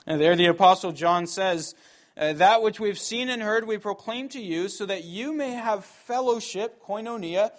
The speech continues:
"you may have fellowship with us, and indeed our fellowship is with the Father and with his Son, Jesus Christ." Uh, so the idea here is if you belong to Christ,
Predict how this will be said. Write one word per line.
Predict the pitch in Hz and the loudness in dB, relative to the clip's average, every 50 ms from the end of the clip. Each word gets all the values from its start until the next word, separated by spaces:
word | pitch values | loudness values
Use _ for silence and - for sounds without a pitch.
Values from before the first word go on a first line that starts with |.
| _ _ _ | _ _ _
"you | - 175 | -12 -8
may | 185 202 | -6 -4
have | 202 208 196 190 196 | -2 -2 -2 -4 -4
fellowship | - - 233 262 285 294 285 285 285 254 208 | -2 0 2 2 2 2 -2 -4 -6 -6 -4
with | 220 226 220 - - | -4 -4 -4 -4 -2
us, | - 220 226 185 160 160 170 202 202 - - - - _ _ _ _ | 2 4 6 6 6 6 4 2 0 -4 -12 -14 -16 _ _ _ _
and | - 196 208 214 | -10 -8 -6 -6
indeed | 214 208 208 233 240 214 240 - | -6 -6 -6 -6 -6 -6 -4 0
our | 202 220 277 330 349 | 4 6 6 6 4
fellowship | 285 - 240 190 175 165 147 147 143 - - 147 156 151 - _ _ _ - | 2 0 -2 -2 0 -2 -2 -4 -6 -8 -8 -8 -8 -8 -10 _ _ _ -18
is | 165 147 | -16 -12
with | 147 165 180 175 - - | -10 -10 -10 -10 -10 -14
the | 156 147 | -20 -20
Father | _ _ - 240 269 262 202 147 135 123 120 113 117 - _ _ _ _ _ _ | _ _ -4 0 0 0 0 -2 -6 -10 -10 -12 -14 -18 _ _ _ _ _ _
and | - 147 147 139 139 139 143 - | -10 -8 -6 -6 -6 -8 -10 -10
with | 139 139 139 135 135 - | -8 -6 -6 -6 -8 -10
his | 147 143 139 127 | -12 -12 -12 -12
Son, | - - - 131 120 120 120 120 113 110 | -14 -14 -14 -14 -14 -12 -14 -14 -16 -16
Jesus | - 123 123 113 113 123 120 - - | -16 -18 -16 -16 -16 -16 -14 -16 -16
Christ." | - - 151 156 147 135 113 - - - _ _ _ _ _ _ _ | -8 -4 -2 -2 -2 -2 -4 -10 -18 -20 _ _ _ _ _ _ _
Uh, | - 180 | -4 -4
so | 180 - 233 | -4 -2 0
the | 208 214 214 | 2 4 6
idea | 220 220 202 180 247 311 349 339 | 6 4 2 0 -4 -4 -4 -4
here | 294 240 202 196 190 190 | -4 -2 -2 0 0 0
is | 190 180 180 - - | -2 -4 -6 -8 -6
if | - 254 311 320 - - | -4 -4 -2 -4 -6 -10
you | 202 202 240 277 294 | -10 -6 -6 -6 -6
belong | 233 247 240 220 208 208 226 233 240 226 | -6 -4 -4 -2 0 0 0 -2 -2 -6
to | 220 214 | -10 -12
Christ, | 202 - - - - - 262 175 147 143 151 185 208 - - - - | -14 -14 -18 -10 -4 0 0 2 2 0 -2 -4 -6 -10 -14 -20 -20